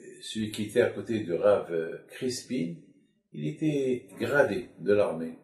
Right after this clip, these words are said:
israélienne. Il lui raconte, il lui dit, Mon père, un jour,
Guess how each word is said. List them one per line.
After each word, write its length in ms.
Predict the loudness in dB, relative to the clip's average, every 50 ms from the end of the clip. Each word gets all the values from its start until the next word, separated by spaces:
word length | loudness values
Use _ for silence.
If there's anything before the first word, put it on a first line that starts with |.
| _ _ _ _ _ _ _ _ _ _ _ _ _ _ _
israélienne. 640 | -12 -8 0 2 2 2 2 0 -4 -6 -8 -10 -12 -16 _ _ _ _ _ _ _ _ _ _ _ _ _ _ _ _ -14
Il 100 | -4 0
lui 40 | 0
raconte, 400 | 2 2 0 -2 -6 -6 -6 -6
il 60 | -6
lui 120 | -6 -4
dit, 300 | -4 -4 -4 -6 -8 -12 -18 _ _ _ _ _ _ _ _ _ _ _ _ _ _ _ _ _ _ _
Mon 180 | -8 -6 -6 -4
père, 420 | 2 8 8 10 10 8 6 0 -8 -18 -20 -20 -20 -20 -20 -20 -20 _ _ -20 _ _ _ _ _ _ _ _ _ _ _ _ _ _ _ _ _ _ _ _ _ _ _ _ _ _ _ _ _ _ _ _ _ -4
un 160 | -2 -2 -2 -2
jour, 720 | -2 -2 -2 -2 -2 -4 -4 -8 -14 -18 -20 -20 _ _